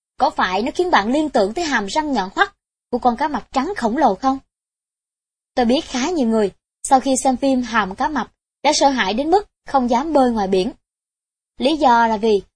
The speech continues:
họ không thể nào quên được tiếng nhạc cũng như những hình ảnh kinh dị trong phim khi họ bước xuống nước. Chuyện này không có gì là khó hiểu cả, bởi bộ phim đã làm cho người xem khiếp sợ cùng cực khi thấy cảnh người bị cá mập xé xác, cộng với việc các nhà làm phim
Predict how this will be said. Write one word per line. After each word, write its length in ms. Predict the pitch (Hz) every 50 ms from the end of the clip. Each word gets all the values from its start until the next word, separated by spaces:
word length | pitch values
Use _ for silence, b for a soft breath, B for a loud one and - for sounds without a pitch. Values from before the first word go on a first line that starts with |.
| _ _
họ 140 | - 247 262
không 160 | 320 359 339
thể 120 | 320 311
nào 280 | 320 320 269 226 202 208
quên 200 | 208 311 320 320
được 200 | 269 240 196 -
tiếng 200 | - 302 349 381
nhạc 300 | 330 294 226 185 180 - _ _ _ -
cũng 180 | 214 202 240
như 160 | 262 277 269
những 180 | 247 233 233 262
hình 120 | 277 262
ảnh 200 | 233 180 190 254
kinh 240 | 262 - 330 311 302
dị 280 | 233 240 220 185 180 175 -
trong 160 | 254 240 240
phim 260 | - 277 285 294 254 - - _ _ _ _ _
khi 100 | - 262 247
họ 220 | 220 196 170 - 220
bước 140 | 233 269 311
xuống 220 | - - 302 277 277
nước. 220 | 269 302 392 - _ _ _ _ _ _ _ _ _ _ _ _ _ _ _ _ _ _ _ _ _ _ -
Chuyện 160 | 254 247 240
này 240 | 247 233 214 208 196
không 180 | - 254 247 247
có 120 | 302 330
gì 220 | 262 277 262 208
là 160 | 196 208 185 190
khó 220 | - - 240 269
hiểu 220 | 320 302 277 214
cả, 320 | 202 - 208 180 190 285 370 - _ _ _ _ _ _ _ -
bởi 120 | 254 277
bộ 140 | 277 269 233
phim 280 | 226 - 339 339 339 320
đã 100 | 285 302
làm 260 | 311 269 233 - -
cho 100 | 294 311
người 220 | 302 269 240 208
xem 300 | 190 - - 277 285 285
khiếp 160 | 269 - 392 415
sợ 300 | - - 285 233 190 185 190 -
cùng 200 | 262 240 208 202
cực 240 | - 220 190 - _ _ _ _ _ _ _ -
khi 220 | 277 269 254 247 240
thấy 100 | - 349
cảnh 280 | - 294 214 208 254 285
người 200 | 269 247 220 202
bị 120 | 185 196
cá 180 | - - 294 349
mập 180 | 339 269 202 - - - -
xé 160 | 247 254 339
xác, 320 | - - 294 320 359 - _ _ _ _ _ _ _ _ _ _ _ -
cộng 240 | 254 208 190 190 208
với 120 | 294 330
việc 180 | 277 294 226 403
các 120 | - 349 370
nhà 160 | 320 269 233
làm 160 | 226 214 190
phim 300 | 180 - 320 320 320 294